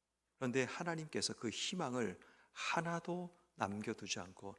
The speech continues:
산산이 짓밟아 버리십니다. 이게 바로 소멸이라는 단어입니다.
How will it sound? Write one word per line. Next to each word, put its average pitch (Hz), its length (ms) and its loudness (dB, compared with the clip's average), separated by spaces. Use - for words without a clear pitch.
산산이 143 720 -2
짓밟아 95 440 -6
버리십니다. 107 600 -10
이게 123 180 0
바로 107 340 2
소멸이라는 151 1080 0
단어입니다. - 360 -14